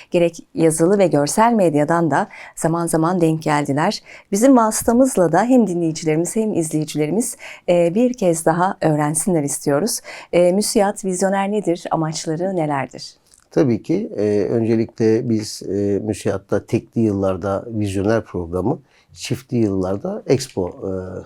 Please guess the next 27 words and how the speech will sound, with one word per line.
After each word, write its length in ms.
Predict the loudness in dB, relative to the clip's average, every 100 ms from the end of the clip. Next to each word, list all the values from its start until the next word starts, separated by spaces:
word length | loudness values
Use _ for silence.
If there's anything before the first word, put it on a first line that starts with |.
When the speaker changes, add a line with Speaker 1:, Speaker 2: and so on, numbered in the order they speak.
| -8
Speaker 2:
programları 840 | -2 0 0 0 -2 -4 -6 -4
düzenliyoruz. 640 | -2 -2 -2 -2 -2 -4 -12 _ -20 -20 -20 -10 -2
E, 320 | 2 2 2 2
vizyoner 420 | 2 4 2 2
zirvesi 760 | 2 2 0 0 0 -2 -4 -6
Türkiye'nin 580 | -4 0 4 4 2 0
en 260 | 2 2
güçlü 340 | 2 -2 0 2
ve 80 | 2
evrensel 600 | 2 2 2 2 2 2
olarak 300 | 2 0 0
yaygın 580 | 2 4 4 2 0 -4
iş 220 | -2 0 0
insanlarının 800 | 0 0 0 2 2 2 0 -4 -20 -20 _ 4
bir 120 | 6
araya 280 | 6 6 2
geldiği 580 | 2 0 2 0 0 0
bir 260 | -2 -4
sivil 360 | 0 4 4 4
toplum 380 | 2 2 -2 0
kuruluşu 340 | 2 2 2
olan 220 | 2 2
müsiyat 440 | -2 -2 0 0 0
tarafından 500 | -6 -4 -4 -2 -2
iki 240 | -4 0 2
yılda 260 | 4 4
bir, 180 | 4